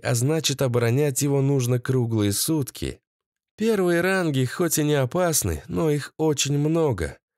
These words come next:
Когда такая орда атакует поселение, там нужно около сотни бойцов с автоматами, пулемётами,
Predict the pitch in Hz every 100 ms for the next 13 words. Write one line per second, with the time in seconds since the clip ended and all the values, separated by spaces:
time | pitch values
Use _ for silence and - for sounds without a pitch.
0 | _ _ 107 123 202 202 180 190 170 156
1 | 151 175 156 143 131 170 135 135 135 151
2 | 170 185 156 110 92 - 156 151 156 151
3 | 139 147 147 143 143 120 - - 175 -
4 | 143 135 127 123 156 135 117 104 113 113
5 | 160 156 - 107 90 - 170 180 156 180
6 | 180 131 101 87 69